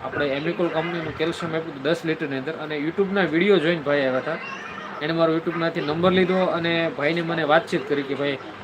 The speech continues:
આ કેલ્શિયમનું કેવું કેવું રિઝલ્ટ છે?" તો એ રિઝલ્ટ આપણે ભાઈને મેં કીધું કે, "તમે તમ તારે ઉપયોગ કરો, કેવું રિઝલ્ટ મળે છે, કેવો કેવો એનો ફાયદો છે,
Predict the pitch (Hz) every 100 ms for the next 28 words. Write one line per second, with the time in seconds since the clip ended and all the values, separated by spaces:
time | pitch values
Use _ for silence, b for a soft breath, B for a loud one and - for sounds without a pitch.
0 | - 147 147 165 170 180 175 165 185 180
1 | 175 147 151 165 170 - 143 - - -
2 | - - - 165 165 165 147 - - 208
3 | 190 156 147 156 208 208 196 208 196 151
4 | 180 196 196 196 185 - - - - -
5 | - 165 185 175 202 202 185 175 175 180
6 | 175 175 175 - 175 160 190 196 202 202
7 | 190 - - - - - - 180 170 -
8 | 160 185 170 156 190 170 143 120 - 170
9 | 180 170 180 175 170 - 170 165 165 147